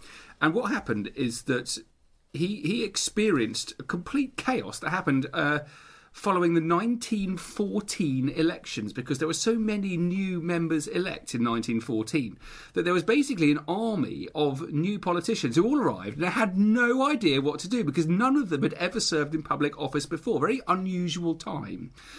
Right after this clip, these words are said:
Um, and, uh, it made me wonder, you know, wh-, when else that's happened, certainly in, in British history. But here we are in American history. You've suddenly got a huge influx of politicians representing the people,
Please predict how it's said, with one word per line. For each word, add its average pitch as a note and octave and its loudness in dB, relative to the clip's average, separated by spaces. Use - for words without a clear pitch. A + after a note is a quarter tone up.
Um, C#3+ 2
and, D#3 2
uh, D3+ 4
it - -10
made G3+ 0
me A#3+ 0
wonder, C#3 2
you - -2
know, A2 2
wh-, C#3 0
when D3+ 4
else D#3 -2
that's - -2
happened, A2+ -4
certainly A#2 -2
in, A2+ 0
in A#2 -2
British B2+ -2
history. - -6
But C3+ 0
here A3 6
we G3 4
are B2+ 2
in D3 4
American E3+ 2
history. A2+ 0
You've C#3 4
suddenly A#3 0
got F3 0
a F3 2
huge B3+ 0
influx F3 -2
of C3+ -6
politicians E3 -2
representing G#3+ 0
the C#3 -2
people, D#3 -2